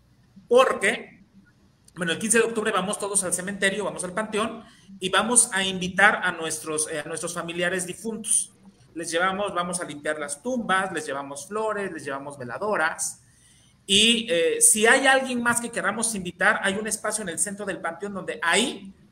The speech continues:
si no está su tumba ahí, pero ahí los podemos ir a invitar y vamos y, y platicamos con ellos. Y te esperamos en la casa, ya sabes, aquí en, en la casa,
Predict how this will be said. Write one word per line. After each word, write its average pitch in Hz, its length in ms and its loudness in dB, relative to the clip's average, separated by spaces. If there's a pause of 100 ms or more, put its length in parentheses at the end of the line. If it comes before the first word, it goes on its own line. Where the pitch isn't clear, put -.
si - 200 -6
no 202 160 0
está 240 220 0
su 226 120 0
tumba 226 280 -2
ahí, 240 200 -2
pero 175 160 0
ahí 190 120 0
los 208 180 -4
podemos 196 340 -4
ir 196 80 -8
a 208 40 -6
invitar 190 420 -4
y 165 60 -8
vamos 220 280 -4
y, 160 360 -12
y 170 40 -18
platicamos 247 640 4
con 220 200 -2
ellos. 208 440 -4 (520)
Y 170 380 -4
te - 200 -8
esperamos 190 440 0
en 165 100 -8
la 143 120 -4
casa, 185 400 -2
ya 151 100 -6
sabes, 180 460 -2
aquí 165 400 -12 (240)
en, 165 160 -10
en 170 120 -4
la 160 120 0
casa, 226 380 0